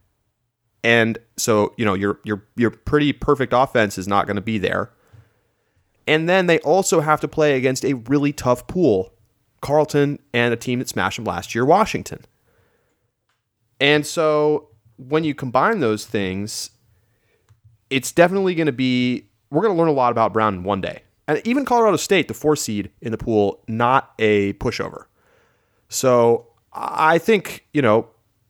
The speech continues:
they're gonna get pushed. They're gonna get tested right away. But I think that they're for real.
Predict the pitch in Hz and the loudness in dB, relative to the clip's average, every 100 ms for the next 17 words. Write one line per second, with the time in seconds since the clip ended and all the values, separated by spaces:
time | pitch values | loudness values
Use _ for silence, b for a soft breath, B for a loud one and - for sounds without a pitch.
0 | _ _ _ - 139 160 151 - 131 170 | _ _ _ -2 0 2 0 2 0 0
1 | - 113 104 98 - 117 120 101 101 95 | -2 -2 -2 -2 -2 -2 -2 0 2 2
2 | 107 170 - _ - 117 - _ 135 170 | 2 0 -4 _ 0 0 0 _ 2 4
3 | 180 180 170 160 147 120 120 120 120 117 | 2 0 0 0 -2 -2 2 4 4 0
4 | 101 107 104 95 | -4 0 2 0